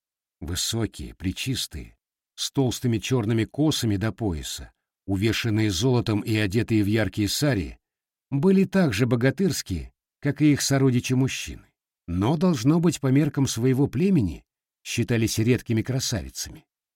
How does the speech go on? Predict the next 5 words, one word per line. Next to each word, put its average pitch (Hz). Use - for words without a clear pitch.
потому 107
что 104
Руф, 131
увидев 104
обеих, 107